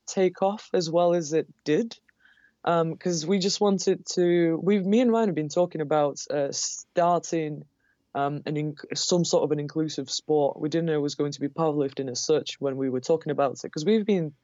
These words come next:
I think we started talking about it a good two years ago. Um, but we just didn't know kind of where to begin,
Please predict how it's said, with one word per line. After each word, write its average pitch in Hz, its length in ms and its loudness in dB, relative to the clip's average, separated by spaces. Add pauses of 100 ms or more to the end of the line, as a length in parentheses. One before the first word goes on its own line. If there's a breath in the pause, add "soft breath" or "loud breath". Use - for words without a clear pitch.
(460 soft breath)
I - 60 -6
think 214 240 2
we 220 60 2
started 175 260 2
talking 185 260 -4
about 151 260 0
it - 40 -8
a 147 60 -6
good 160 200 -8
two - 140 -6
years 151 320 2
ago. 127 300 -6 (960 loud breath)
Um, 147 360 -2
but 151 160 2
we 147 100 2
just 151 180 -6
didn't 160 240 0
know 143 560 -4
kind 131 260 -4
of 127 140 -4
where 143 380 2 (300)
to 147 120 -4
begin, 135 500 0